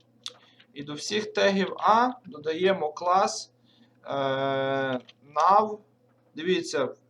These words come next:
в наші всі класи зазвичай, зазвичай, якщо складаються з дв-,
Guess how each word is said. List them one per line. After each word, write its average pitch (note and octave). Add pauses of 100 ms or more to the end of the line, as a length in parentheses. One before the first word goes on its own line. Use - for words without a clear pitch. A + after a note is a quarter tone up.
в C#3
наші G3
всі -
класи G3
зазвичай, E3 (160)
зазвичай, D3 (500)
якщо C#3+
складаються G3
з E3
дв-, -